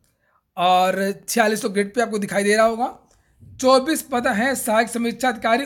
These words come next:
उत्तर प्रदेश राजस्व परिषद में, जो एआरओ होते हैं, उसके चौबीस हैं। इकतालीस लेखा उत्तर प्रदेश सचिवालय। इसके बाद में जो है, अ,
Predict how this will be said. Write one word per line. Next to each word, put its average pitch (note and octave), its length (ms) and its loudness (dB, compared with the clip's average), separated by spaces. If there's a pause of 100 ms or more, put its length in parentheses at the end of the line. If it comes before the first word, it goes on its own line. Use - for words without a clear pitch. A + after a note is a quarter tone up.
उत्तर A#3+ 320 -2
प्रदेश B3 380 -6
राजस्व A3+ 400 0
परिषद A3+ 360 -6
में, A3+ 200 -4
जो A3 380 -8 (380)
एआरओ G#3 260 4
होते G#3 300 -2
हैं, C#4 80 2
उसके A3+ 320 -4
चौबीस A#3 440 -4
हैं। C#4 260 -4 (440)
इकतालीस A#3+ 520 0
लेखा G#3 360 0
उत्तर A#3 340 -4
प्रदेश A#3 180 -2
सचिवालय। G#3 640 0 (840)
इसके D4+ 280 0
बाद B3+ 340 4
में D4 440 0
जो A3 320 2
है, C4 380 2
अ, A3 420 2